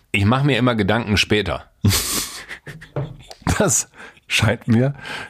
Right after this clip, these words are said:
Speaker 2: das, ja, da sind wir doch jetzt, da haben wir doch jetzt mal
Speaker 1: Haben
Speaker 2: heute
Speaker 1: wir
Speaker 2: was
Speaker 1: doch mal, jetzt sind wir endlich mal da angekommen. So, hier geht der Podcast jetzt los.
Speaker 2: Oh.
Speaker 1: <laughs> Endlich, mein Gott, hat das lang gedauert.
Speaker 2: Stunde.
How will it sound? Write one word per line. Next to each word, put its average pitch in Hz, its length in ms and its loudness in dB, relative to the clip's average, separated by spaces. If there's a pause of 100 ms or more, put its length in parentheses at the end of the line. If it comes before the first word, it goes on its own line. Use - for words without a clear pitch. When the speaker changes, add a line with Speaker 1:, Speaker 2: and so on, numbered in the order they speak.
(560)
Speaker 2:
das, - 500 -4 (320)
ja, 117 160 2
da 95 160 0
sind 107 160 0
wir 160 100 2
doch 135 160 0
jetzt, 131 380 0
da - 140 0
haben 120 120 2
wir 170 80 2
doch 123 160 0
jetzt 117 160 -2
mal 117 100 2
Speaker 1:
Haben 107 120 0
Speaker 2:
heute 110 100 0
Speaker 1:
wir 117 60 2
Speaker 2:
was 214 80 -2
Speaker 1:
doch 180 80 0
mal, 202 80 -4 (160)
jetzt 165 220 0
sind 196 140 0
wir 175 120 2
endlich 180 240 -2
mal 160 160 0
da 151 100 0
angekommen. 139 460 0 (240)
So, 151 280 2
hier 190 200 0
geht 202 120 0
der 175 100 0
Podcast 180 580 -2
jetzt 139 180 0
los. 190 300 2
Speaker 2:
Oh. 117 360 0 (240)
Speaker 1:
<laughs> - 260 -6
Endlich, 185 560 0
mein 123 320 -2
Gott, 120 220 -2
hat 135 140 0
das 117 140 -2
lang 110 180 -2
gedauert. 101 280 0
Speaker 2:
Stunde. 143 500 2